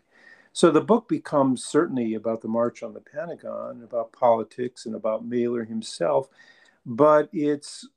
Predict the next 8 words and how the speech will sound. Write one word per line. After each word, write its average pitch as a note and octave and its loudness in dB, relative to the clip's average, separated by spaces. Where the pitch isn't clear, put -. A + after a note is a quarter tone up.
it - -8
deserves C#3 0
its B2 -4
place E3+ -2
because B2+ -6
he C3+ -2
is G#3 0
writing A#2 -2